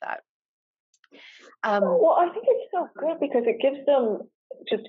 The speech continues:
Speaker 2: insight into something that they didn't even know exist. And, and the people who wanna take action on it can then go and take action on it. And, and what I love about what you said is that you're looking at doing this now for,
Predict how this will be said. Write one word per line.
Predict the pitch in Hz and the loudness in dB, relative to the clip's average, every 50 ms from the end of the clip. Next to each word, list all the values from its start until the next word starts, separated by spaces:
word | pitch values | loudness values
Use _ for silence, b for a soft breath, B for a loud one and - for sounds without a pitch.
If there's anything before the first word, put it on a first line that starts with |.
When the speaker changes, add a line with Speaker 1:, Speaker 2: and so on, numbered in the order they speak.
| _ - | _ 0
Speaker 2:
insight | 214 233 320 427 - - 226 196 180 175 | 0 2 2 0 0 2 2 2 2 2
into | 180 180 180 175 - | 0 -4 -6 -4 -4
something | 180 165 180 196 190 | -4 -2 -2 -2 -2
that | 185 185 | 0 0
they | 196 208 196 | 2 0 0
didn't | - - 220 226 240 240 | 2 0 0 2 2 0
even | 220 208 202 | 0 0 0
know | 190 190 180 175 170 165 | 0 2 2 2 0 -2
exist. | - _ - - 285 - - - - - - _ | -10 _ -2 -2 0 0 -2 -4 -8 -18 -6 _
And, | 190 196 185 180 - - | -4 -4 -4 -6 -4 -2
and | - 196 190 | -2 -2 -2
the | 196 | -2
people | 190 - 240 240 240 240 233 - | -4 -6 -6 -4 -2 -4 -2 0
who | 220 208 202 190 185 185 180 180 175 - - - - - - - _ - - - _ _ _ _ _ | 2 2 4 4 4 4 4 2 0 -2 -6 -8 -10 -10 -10 -12 _ -20 -20 -20 _ _ _ _ _
wanna | 196 208 214 208 208 | 0 2 4 4 2
take | 208 214 185 180 | 0 -2 -2 -2
action | 165 190 175 - - - 190 | 0 -2 -2 -2 -4 -6 -4
on | 175 165 - 170 | -2 -2 -2 -2
it | 170 - - | -2 -4 -4
can | - 190 | -4 -2
then | 185 190 190 185 | 0 0 0 -2
go | 180 - 175 | -2 -2 -2
and | 175 | -2
take | 180 180 - - | -4 -4 -4 -2
action | 180 - - - - - | -2 -2 -4 -6 -10 -8
on | - - - 147 | -6 -6 -6 -6
it. | - - - - _ _ - - - - _ _ _ - | -8 -10 -12 -12 _ _ -20 -20 -20 -20 _ _ _ 2
And, | 202 196 214 202 190 196 - - | 4 4 4 2 0 -6 -4 0
and | - 214 214 | 0 2 4
what | 214 226 | 4 4
I | 226 220 | 4 4
love | 233 254 254 - 247 - - | 4 2 0 -2 -8 -6 -2
about | 220 226 196 185 - | 0 2 2 2 2
what | - 185 - | -2 -4 -4
you | - 190 - _ - | -4 -10 -12 _ 0
said | 202 196 196 190 170 - _ _ _ _ _ _ | 2 2 2 2 -2 -10 _ _ _ _ _ _
is | 185 185 180 185 - | -6 -6 -6 -6 -4
that | 185 156 - - _ _ - 196 | -4 -4 -4 -6 _ _ -8 -4
you're | 196 190 190 | -4 -4 -2
looking | 208 202 214 202 196 | -4 -6 -4 -4 -4
at | 185 - | -4 -4
doing | 185 180 175 175 | -4 -4 -2 -2
this | 180 175 175 175 | -4 -4 -4 -4
now | 185 180 165 170 - - | -4 -2 -2 -2 -4 -4
for, | - - - - | -4 -4 -4 -6